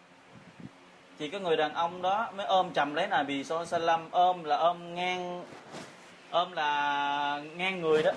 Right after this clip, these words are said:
ôm ngang cái, cái phần ngực á, là ôm thật là chặt. Thì Nabi sallam nói là gần như bị ngạt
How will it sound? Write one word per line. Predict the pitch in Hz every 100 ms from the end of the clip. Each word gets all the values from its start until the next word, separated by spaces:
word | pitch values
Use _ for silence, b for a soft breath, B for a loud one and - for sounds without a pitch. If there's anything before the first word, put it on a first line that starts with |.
| -
ôm | 170 170
ngang | 175 175 175
cái, | 208 214 214 196
cái | 214
phần | 202 151
ngực | 151 151
á, | 196 151
là | 143
ôm | 165 165
thật | 143
là | 160
chặt. | 151 - - - - - - - - -
Thì | - 160 156
Nabi | 151 147 151 156
sallam | 180 180 175 175 175
nói | 175 208
là | 214
gần | 143 147 156
như | 175
bị | 151
ngạt | 143 147